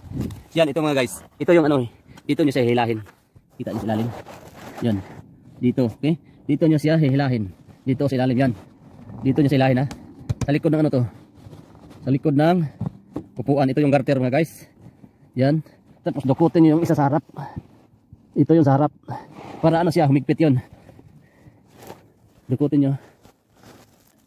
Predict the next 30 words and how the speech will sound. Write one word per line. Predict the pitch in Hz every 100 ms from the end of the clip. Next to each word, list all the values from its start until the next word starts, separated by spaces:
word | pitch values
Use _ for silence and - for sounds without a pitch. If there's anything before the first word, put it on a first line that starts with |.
| -
Dukutin | 135 127 156 147
ang | 143
dapat | 147 147 131
dukutin. | 131 139 170 156 - _ _ _ _ _ - - - - - - - - - - _ _ - - - _
Ito. | 147 156 - - - - _ _ _ _ -
Yun, | 123 123
lagyan | 117 127
ko | 131
na | 131
siya | 135
ng | 151 151 - _ _ _ _ _ _ _ _ _ -
ano, | 120 117 - - _ _ _ _ -
yung | 117 107
clamp. | 123 107 90 _ _ _ _ -
Okay, | 135
yung | 127 117
clamp | 127
na | 123
pinapakita | 117 113 120
ko | -
sa | 151
inyo. | 151 - - - - - -
Yun, | 143
ito | 139
po. | 156 - 120 - _ _ _ _ _ _ -
Yun, | 147
kinaklamp | 131 143 143
ko | 139
na | 139
yun. | 139